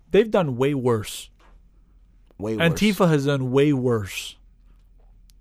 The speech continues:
Speaker 1: You know what I'm saying? Like, just left, leftists, when they're protesting, they're just belligerent. They're like, and listen, I'm not saying that, that, that gives the right to,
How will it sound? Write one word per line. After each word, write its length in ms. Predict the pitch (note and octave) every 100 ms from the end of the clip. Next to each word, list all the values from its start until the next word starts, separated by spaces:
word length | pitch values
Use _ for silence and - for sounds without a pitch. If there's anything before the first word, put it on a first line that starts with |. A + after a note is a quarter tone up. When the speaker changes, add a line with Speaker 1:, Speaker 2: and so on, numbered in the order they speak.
| _ _ - _ _ _
Speaker 1:
You 80 | D#3
know 20 |
what 40 |
I'm 60 | D3
saying? 200 | E3+ E3+
Like, 200 | D3+ C#3 - -
just 260 | G#3 F#3+ - - -
left, 360 | D#3+ G3 A#3 - _ _
leftists, 680 | D#3 G3 A3+ - A3+ - -
when 160 | E3+ D#3
they're 160 | F3 G3+
protesting, 840 | - G3+ G3+ G#3 - G#3 G3 F3
they're 200 | D3 G3
just 260 | F3+ E3 B2+
belligerent. 720 | C3 E3+ E3+ F#3+ F#3+ F#3+ -
They're 140 | D3
like, 220 | D3 C3 - _ _ _
and 180 | - B3+
listen, 300 | C#4 - E3
I'm 140 | C3+ A#3
not 160 | G3
saying 300 | - G#3+ G3
that, 240 | F3 C#3+ C#3
that, 280 | C#3 C3+
that 260 | D3+ E3 E3
gives 280 | D#3 E3+ C3
the 100 | C#3
right 300 | C3 D#3+ D#3+
to, 280 | - C3+